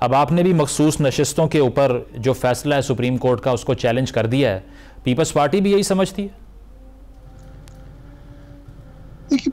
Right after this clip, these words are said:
Speaker 2: People's Party तो ये समझती है कि ये फैसला जो है वो आइन और कानून के मुताबिक नहीं है और, अ, एक तरह से कानून को rewrite कर दिया गया है या आइन के अंदर जो रूल थी उसको रीराइट कर दिया गया है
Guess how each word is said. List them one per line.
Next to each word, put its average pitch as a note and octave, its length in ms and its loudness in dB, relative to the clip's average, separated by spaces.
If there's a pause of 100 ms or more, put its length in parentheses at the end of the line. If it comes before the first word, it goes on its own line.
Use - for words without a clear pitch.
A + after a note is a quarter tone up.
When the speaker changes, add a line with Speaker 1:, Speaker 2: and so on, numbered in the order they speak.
Speaker 2:
People's C4+ 280 0
Party C4+ 400 2
तो B3 180 -4
ये A3+ 160 0
समझती G#3 420 -4
है G3+ 160 0
कि A3+ 100 -6
ये G#3+ 120 -2
फैसला E3 460 -4
जो F3+ 160 -2
है D3+ 160 -2
वो F3+ 180 -2
आइन E3 220 -2
और D3+ 60 -2
कानून C#3+ 520 -12
के C3 120 -14
मुताबिक A#2 380 -8 (120)
नहीं E2+ 140 -18
है - 100 -20 (1120)
और, E3+ 140 4
अ, E3+ 680 2
एक E3 140 -2
तरह D#3+ 260 0
से D#3+ 220 0
कानून D3+ 480 2
को D#3+ 160 0
rewrite C#3+ 520 0
कर B2 160 -4
दिया A#2+ 240 0
गया A#2+ 240 2
है C3 240 0
या C3+ 140 2
आइन G3+ 200 6
के G3 100 2
अंदर E3+ 200 2
जो D#3 120 4
रूल E3 180 2
थी A3 140 4
उसको - 180 2
रीराइट D3 360 4
कर A#2+ 120 -6
दिया A2 260 -2
गया A2+ 220 0
है A2+ 400 -6